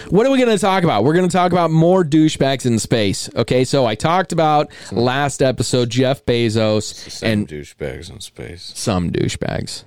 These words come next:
Speaker 1: No, you're right. The
Speaker 2: It's the same
Speaker 1: astronauts and
Speaker 2: ones.
Speaker 1: every, but there are some douchebags. But
Speaker 2: Yeah.
Speaker 1: Jeff Bezos and, um, uh, Richard Branson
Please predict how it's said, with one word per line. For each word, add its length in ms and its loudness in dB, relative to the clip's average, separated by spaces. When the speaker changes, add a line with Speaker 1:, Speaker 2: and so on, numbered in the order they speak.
Speaker 1:
No, 160 0
you're 160 2
right. 320 -2
The 140 0
Speaker 2:
It's 200 -2
the 140 -2
same 20 2
Speaker 1:
astronauts 340 -2
and 100 0
Speaker 2:
ones. 40 2
Speaker 1:
every, 240 0
but 240 -2
there 160 2
are 160 0
some 320 -2
douchebags. 500 -6
But 240 -2
Speaker 2:
Yeah. 80 -20
Speaker 1:
Jeff 340 0
Bezos 720 2
and, 800 -2
um, 600 -4
uh, 380 -2
Richard 320 0
Branson 720 0